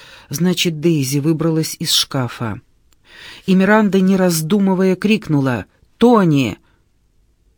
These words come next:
Тони подняла вверх глаза и увидела её. «А, чёрт,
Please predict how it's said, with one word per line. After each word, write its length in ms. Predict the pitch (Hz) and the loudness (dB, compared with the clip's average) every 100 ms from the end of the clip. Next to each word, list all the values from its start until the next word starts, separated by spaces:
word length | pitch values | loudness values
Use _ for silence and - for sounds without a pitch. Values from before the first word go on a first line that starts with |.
| _ | _
Тони 280 | - 165 147 | -4 -2 -2
подняла 460 | 139 139 143 143 135 | -4 -4 -2 -2 -2
вверх 300 | 139 131 - | -2 -4 -6
глаза 400 | 127 131 165 190 | -8 -4 -2 -2
и 160 | 185 | -2
увидела 420 | 180 170 139 135 | -4 -2 -2 -2
её. 420 | 127 127 120 113 - _ _ _ _ _ - | -4 -4 -4 -6 -8 _ _ _ _ _ -6
«А, 300 | 180 190 175 | -2 -2 -2
чёрт, 800 | - - - - 214 180 135 - | -2 0 2 2 4 4 2 -2